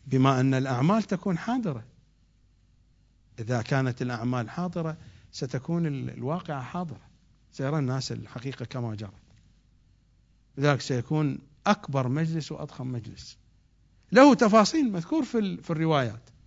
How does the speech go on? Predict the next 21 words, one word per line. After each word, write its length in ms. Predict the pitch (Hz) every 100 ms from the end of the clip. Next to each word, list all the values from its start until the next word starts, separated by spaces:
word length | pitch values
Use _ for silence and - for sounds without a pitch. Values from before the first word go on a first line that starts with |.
| _ _ - _ _ _ _ _ _ _ _ _ _ _ _ _ _ _ _ _ - - - _ _ -
قضية 320 | 151 226 240
الحسين 460 | 185 165 - 160 135
ليست 360 | 180 175 196
قضية 380 | - 175 170 170
عادية. 580 | 156 160 156 156 151 151
هؤلاء 580 | 143 160 160 156 202 180
الذين 420 | 170 160 160 165
يعترضون 840 | 147 196 185 180 170 151 156 147 185
يتصورون 720 | 160 175 156 175 170 175 175
القضية 680 | 160 - 147 156 160 147 143 - - _ _ _
عادية. 460 | 139 156 147 151 131
صحيح 420 | - 151 202 -
لا 160 | 190 240
يقولون 420 | - 226 202 165
بألسنتهم 760 | 151 123 - 127 113 110 95
هذا، 140 | 92 90 -
أنت 200 | 135 135
الآن 300 | 139 156 147
لو 120 | 143
تقول 420 | 120 131 151 170
لهم 300 | 185 202 233